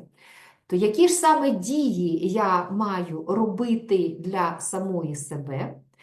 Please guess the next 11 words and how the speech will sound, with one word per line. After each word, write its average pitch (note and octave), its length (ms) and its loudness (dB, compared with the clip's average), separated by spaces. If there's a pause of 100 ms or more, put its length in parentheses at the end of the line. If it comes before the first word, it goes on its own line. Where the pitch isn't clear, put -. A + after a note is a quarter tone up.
(220)
Які C4 540 4
емоції C4+ 840 2
я G3 120 0
маю F3+ 460 -2
почувати F#3+ 920 -2 (760)
до G3+ 500 2
самої F#3+ 680 -2
себе, F3 560 -4
щоб B3 460 -4
реалізувати C4+ 1300 0
цю D#4 520 -6